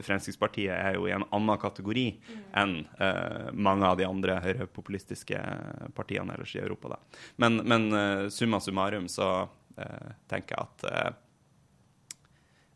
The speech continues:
Speaker 1: det er noe helt annet, det som skjer i, eh, skjer i Brasil og i Tyrkia og, og sånne land, der man virkelig, virkelig har grunn til å være bekymret.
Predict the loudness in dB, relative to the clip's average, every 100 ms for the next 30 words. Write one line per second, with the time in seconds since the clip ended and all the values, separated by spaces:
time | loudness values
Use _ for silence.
0 | _ _ 2 6 8 6 2 2 2 2
1 | 0 -4 -4 -4 -2 0 0 0 -6 -8
2 | -14 _ _ -18 -16 -14 -8 -2 0 0
3 | -2 -2 -4 -6 -6 -8 -10 -10 -14 _
4 | _ -4 -4 -4 -6 -6 -4 -6 -6 -6
5 | -6 -12 _ -16 -12 -6 -2 -2 -2 -2
6 | -2 -4 -4 -8 -10 -10 -6 -6 -6 -6
7 | -4 -4 -4 -4 -4 -4 -8 -12